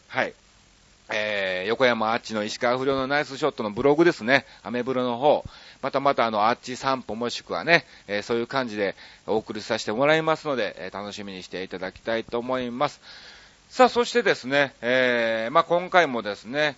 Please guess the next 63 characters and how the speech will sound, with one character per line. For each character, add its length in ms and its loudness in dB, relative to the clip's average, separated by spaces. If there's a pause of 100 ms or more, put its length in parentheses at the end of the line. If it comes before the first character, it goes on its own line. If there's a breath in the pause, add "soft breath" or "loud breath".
(100)
え 120 -4
ー、 40 -6
十 120 -6
一 160 -10
月 260 -6
十 220 -4
四 160 2
日 160 -4
更 300 0
新 200 -6
と 60 -8
い 60 0
う 40 -4
こ 140 -4
と 140 -4
で、 180 -2
ま 200 0
あ 60 2
ま 140 0
あ、 60 0
ま 100 0
た 140 -4
急 180 -6
遽 340 -2
で 140 -2
す 140 -12
ね、 100 -2
三 300 -2
十 120 -4
一 240 -6
日 220 -10
に 220 -2 (240 loud breath)
収 180 -8
録 220 -4
し 100 -12
ま 140 -2
す 100 -10
よ 180 2
と、 140 -8
十 200 -6
月 160 -6
三 220 -6
十 120 -6
一 200 -8
日 160 -14
に、 180 -8 (220 soft breath)
え 200 -4
ー、 20 -8
収 180 -8
録 200 -8
し 120 -10
ま 140 -4
す 140 -8
よ 260 0
と 100 -4
い 40 -2
う 40 -4
こ 120 -4
と 120 -2
で 140 -8
で 140 -14
す 140 -18
ね、 180 -4